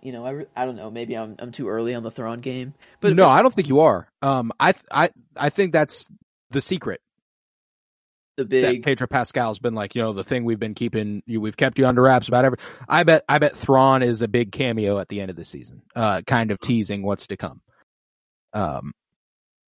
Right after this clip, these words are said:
Speaker 1: Yeah, no, I need, I, I don't know. I need,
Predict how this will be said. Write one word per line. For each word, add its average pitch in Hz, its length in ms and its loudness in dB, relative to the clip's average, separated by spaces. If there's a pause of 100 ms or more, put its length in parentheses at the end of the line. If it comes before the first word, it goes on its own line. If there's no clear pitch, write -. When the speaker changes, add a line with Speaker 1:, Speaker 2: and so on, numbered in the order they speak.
Speaker 1:
Yeah, 73 460 -20
no, 76 320 -20
I 92 140 -18
need, 92 180 -20
I, 82 220 -16 (420)
I 120 140 -6
don't 120 100 -4
know. 107 320 -8
I 123 120 -8
need, 135 340 -4